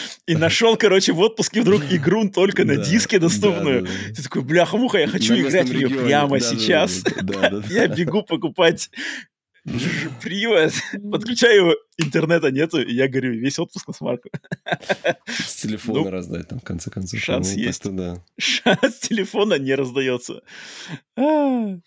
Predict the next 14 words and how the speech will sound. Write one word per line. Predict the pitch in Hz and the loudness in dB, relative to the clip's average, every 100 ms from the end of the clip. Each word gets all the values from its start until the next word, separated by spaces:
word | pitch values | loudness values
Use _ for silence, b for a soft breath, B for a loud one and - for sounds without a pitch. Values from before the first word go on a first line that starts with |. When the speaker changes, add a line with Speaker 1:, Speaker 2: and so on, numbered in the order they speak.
| - | -12
Speaker 1:
только | 143 160 | -10 -6
так. | - - | -8 -8
Ну | - | 0
ладно, | 170 170 123 107 | 4 4 2 -4
с-, | |
короче, | - 175 165 | -4 -4 -2
забавно. | 165 147 110 | 2 2 2
Прикольно, | 147 147 185 123 | -2 2 2 2
прикольно. | 123 156 110 | 0 0 0
Новые, | 104 143 170 151 | 0 0 0 -2
новые | 139 151 180 | -4 0 0
какие-то | 165 170 - 143 123 | -2 -6 -2 0 0
витки | 117 123 _ - 151 | -6 -10 _ -4 -2
развития, | 120 107 147 180 160 117 | -2 -4 -10 -2 -2 -2